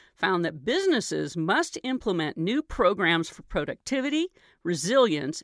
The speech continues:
and retention to best overcome recession-fueled challenges. Workforce resilience refers to the ability to adapt and recover quickly from challenges. Basically,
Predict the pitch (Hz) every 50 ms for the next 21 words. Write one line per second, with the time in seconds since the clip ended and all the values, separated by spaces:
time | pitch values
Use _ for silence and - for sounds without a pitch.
0 | _ - 170 175 196 254 294 - - - - 370 349 311 - - - 160 151 151
1 | 160 - - - _ _ - 165 - - 165 175 180 - - 175 185 180 185 190
2 | - - 262 254 190 156 147 143 156 165 156 - - 165 165 160 - 175 160 165
3 | 156 - - 156 151 151 151 151 143 139 - - 202 180 165 156 156 151 143 131
4 | 147 131 143 - - - - - - _ _ _ _ _ - - - - _ _
5 | _ _ _ - 208 285 415 415 - - - 370 381 370 - - 294 277 262 196
6 | 190 233 220 220 214 175 143 139 - - - 185 165 - - 381 202 208 - -
7 | - 196 175 180 165 151 139 175 175 175 180 160 175 170 160 - - 147 135 135
8 | 139 - 180 160 165 185 220 - _ - 170 170 160 147 - - 196 160 165 156
9 | - - - 339 370 - - - 170 156 151 147 - - 190 180 - - 254 240
10 | 226 214 185 165 151 135 135 - - - - - - - - - _ _ _ -
11 | 214 233 254 262 - 233 - - - - - - -